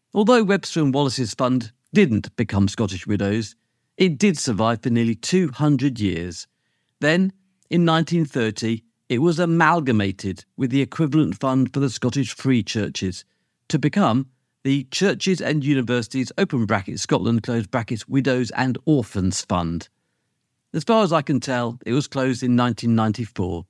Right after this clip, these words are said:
a year after it celebrated its two hundred fiftieth anniversary. But let's return for a moment to the beginning. In seventeen forty-eight, in the early days of their fund,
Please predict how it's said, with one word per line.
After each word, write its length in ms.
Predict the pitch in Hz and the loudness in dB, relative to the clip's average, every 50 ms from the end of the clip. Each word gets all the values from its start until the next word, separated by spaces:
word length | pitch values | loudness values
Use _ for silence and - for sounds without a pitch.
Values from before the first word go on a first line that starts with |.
| - | -6
a 60 | - | -4
year 300 | 117 120 135 147 147 131 | -2 0 2 2 2 2
after 280 | 120 113 110 104 - 113 | 2 2 0 0 -2 -6
it 100 | 90 95 | -6 -4
celebrated 640 | - - 117 110 104 - 110 107 101 - 104 - - - | -2 -2 0 0 0 0 0 0 -2 -2 -6 -6 -4 -4
its 160 | 117 107 - | -4 -4 -4
two 240 | - - - 135 117 | -2 0 0 0 2
hundred 480 | 98 101 120 117 113 117 120 113 - | 2 0 0 2 2 2 0 0 0
fiftieth 380 | - 110 95 - - 107 101 - | 0 -2 -2 0 0 -2 -2 -2
anniversary. 840 | - 107 110 107 95 90 101 92 90 85 - - 85 90 90 90 _ _ _ _ _ _ _ _ _ _ _ _ _ _ _ _ _ _ - | -2 0 0 0 0 0 -2 -2 -2 -4 -6 -8 -8 -8 -8 -10 _ _ _ _ _ _ _ _ _ _ _ _ _ _ _ _ _ _ -2
But 100 | 208 226 | 2 4
let's 260 | 247 247 226 - - | 4 4 4 2 0
return 360 | 226 180 - 196 190 180 170 | -2 0 2 2 2 2 0
for 120 | - - | 0 0
a 40 | 170 | 2
moment 440 | 156 151 147 143 143 123 - - - _ _ _ | 2 4 2 2 0 -2 -6 -8 -16 _ _ _
to 120 | - - 143 | -12 -6 -4
the 80 | 160 | 0
beginning. 520 | 151 135 139 120 127 107 92 85 80 82 90 _ _ _ _ _ _ _ _ _ _ _ _ _ _ _ _ _ _ _ | 0 0 2 2 2 0 0 -2 -4 -8 -12 _ _ _ _ _ _ _ _ _ _ _ _ _ _ _ _ _ _ _
In 100 | - 156 | -4 -2
seventeen 540 | - - 226 226 240 233 214 240 233 220 208 | 2 2 4 4 4 4 4 4 4 4 2
forty-eight, 760 | - - 185 160 147 - - 127 95 92 - - - - - _ _ _ _ _ _ _ - | 2 0 0 0 0 0 -2 -4 -4 -4 -6 -10 -12 -16 -20 _ _ _ _ _ _ _ -2
in 100 | - 147 | 2 2
the 160 | 147 156 - | 2 4 4
early 340 | 139 170 196 202 190 190 170 | 4 2 4 4 2 2 2
days 300 | 139 151 147 151 131 135 | 2 2 2 0 0 -2
of 100 | 131 107 | -2 -2
their 180 | 135 135 135 | -2 -2 -2
fund, 480 | 113 - - 104 85 85 95 90 85 92 | -4 -4 -4 -4 -4 -4 -4 -6 -8 -10